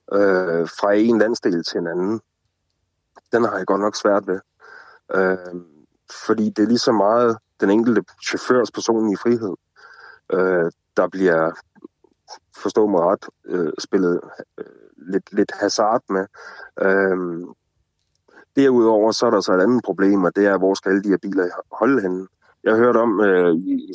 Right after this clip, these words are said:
sidste uge eller forrige uge, da broen den var lukket, at, øh, der holdt der jo biler i, i, øh, i Halskov, og der gik, øh, der parkeringsvagter rundt og skrev bøder til dem, <laughs> som der ikke holdt i bås.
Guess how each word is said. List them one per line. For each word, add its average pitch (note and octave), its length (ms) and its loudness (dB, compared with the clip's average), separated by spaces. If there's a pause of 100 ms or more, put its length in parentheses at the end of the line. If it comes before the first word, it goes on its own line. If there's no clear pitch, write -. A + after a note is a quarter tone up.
sidste D3 240 0
uge A#2+ 160 4
eller F2+ 160 0
forrige A#2+ 280 2
uge, A2 220 -2 (460)
da G#2 60 2
broen A2 280 2
den G2+ 120 2
var F#2+ 80 2
lukket, A2+ 420 2
at, - 280 -4
øh, E2+ 320 0 (400)
der A#2 100 2
holdt G2+ 220 0
der F2+ 60 2
jo F2 140 2
biler A#2 300 0
i, E2+ 140 -2
i, D#2+ 360 -12
øh, D2+ 280 -8
i F#2+ 100 -8
Halskov, A2 480 -4 (640)
og G2 220 -2
der A2 100 0
gik, F#2+ 260 -8
øh, E2+ 520 2
der F2+ 60 -2
parkeringsvagter A2 600 -2
rundt G2+ 160 -2
og G2 60 -2
skrev E2+ 440 -4
bøder A2+ 200 2
til F#2 140 -6
dem, G#2 80 -4 (100)
<laughs> - 60 -12
som G2 100 -4
der F2+ 120 2
ikke F#2+ 120 -4
holdt G#2 200 -2
i - 20 -6
bås. A#2 460 -4